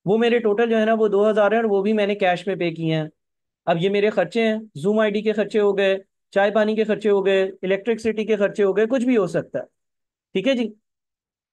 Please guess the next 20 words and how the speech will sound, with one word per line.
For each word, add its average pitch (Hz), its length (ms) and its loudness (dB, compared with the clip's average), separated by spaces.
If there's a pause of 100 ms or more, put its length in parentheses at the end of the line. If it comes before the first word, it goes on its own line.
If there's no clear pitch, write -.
(500)
कोई 240 140 2
भी 262 120 0
खर्चा 240 300 0
हो 226 120 4
सकता 220 320 -2
है। 226 120 2
मैं 214 140 0
चलो 214 240 0
Zoom 185 240 -4
आईडी 165 280 0
लिख 139 200 -4
लेता 135 180 -8
हूँ। 139 140 -14 (300)
तो 196 100 2
मैं 226 280 0
डबल 226 240 2
एंट्री 220 260 -2
क्या 214 180 2
पास 202 240 0
करूंगा, 151 400 -2